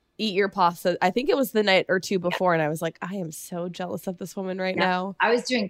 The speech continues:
Speaker 2: cupcakes and pasta, like, the whole week in New York. I was hitting up, like, Magnolia Bakery down the street.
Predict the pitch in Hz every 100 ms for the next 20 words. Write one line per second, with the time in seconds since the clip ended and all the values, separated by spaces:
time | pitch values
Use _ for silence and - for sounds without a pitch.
0 | - 226 - 294 262 262 - 214 208 196
1 | 175 - 180 175 175 254 208 190 185 -
2 | 180 170 151 135 165 196 - 240 226 220
3 | 208 196 202 196 190 196 214 208 196 -
4 | 196 196 185 185 190 - 202 202 190